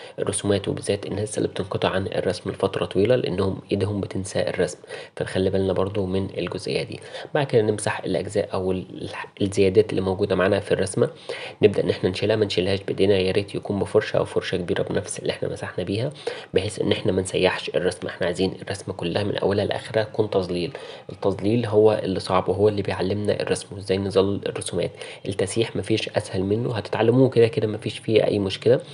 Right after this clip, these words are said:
بس نركز على التظليل. التظليل هو اللي بيعلمنا الرسم. نبدأ ان احنا نعمل الشكل الكروي اللي معانا ده، سواء كان ليه لون فاتح او لون غامق، بي-، بيختلف طبعًا على حسب الاضاءة اللي نازلة على الشكل ده. نبدأ ان احنا نظلله بنفس الطريقة وبنفس الشكل.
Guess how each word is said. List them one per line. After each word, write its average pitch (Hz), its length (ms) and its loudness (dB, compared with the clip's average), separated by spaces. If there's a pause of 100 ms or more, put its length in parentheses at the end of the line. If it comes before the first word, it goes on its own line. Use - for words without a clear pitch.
(360)
بس - 260 -2
نركز 101 380 2
على 95 240 2
التظليل. 92 460 0
التظليل 104 480 0
هو 117 100 6
اللي 107 100 0
بيعلمنا 101 420 -2
الرسم. - 360 -6 (500)
نبدأ 107 200 2
ان 95 60 0
احنا 104 220 -2
نعمل 104 320 0
الشكل - 500 -6
الكروي 101 420 0
اللي 85 180 2
معانا 98 240 4
ده، 107 180 4 (220)
سواء - 320 2
كان 101 180 -2
ليه 101 240 2
لون 101 220 6
فاتح 98 380 -4
او 95 120 2
لون 101 160 0
غامق، 104 260 0
بي-، - 360 -4
بيختلف 95 440 2
طبعًا 107 280 4
على 90 120 2
حسب - 300 -2
الاضاءة 98 380 6
اللي 95 180 0
نازلة 98 320 0
على 95 360 0
الشكل - 380 -2
ده. 139 200 0 (520)
نبدأ 95 180 2
ان 95 100 4
احنا 95 180 -2
نظلله 92 400 2
بنفس 92 380 -2
الطريقة - 500 -2
وبنفس - 420 0
الشكل. - 420 -2